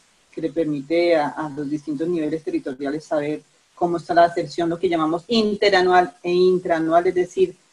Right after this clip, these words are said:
cuando dejan de asistir los muchachos, los estudiantes durante el año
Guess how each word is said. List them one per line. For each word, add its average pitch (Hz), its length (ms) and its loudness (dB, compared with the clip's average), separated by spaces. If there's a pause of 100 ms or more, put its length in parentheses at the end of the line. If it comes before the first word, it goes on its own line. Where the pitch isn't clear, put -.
(220)
cuando 170 260 0
dejan 170 300 4
de 185 80 0
asistir 160 420 -2
los 175 80 0
muchachos, 175 800 -4
los 156 160 -10
estudiantes 156 580 -8
durante 160 440 0
el 156 80 -10
año 160 340 -2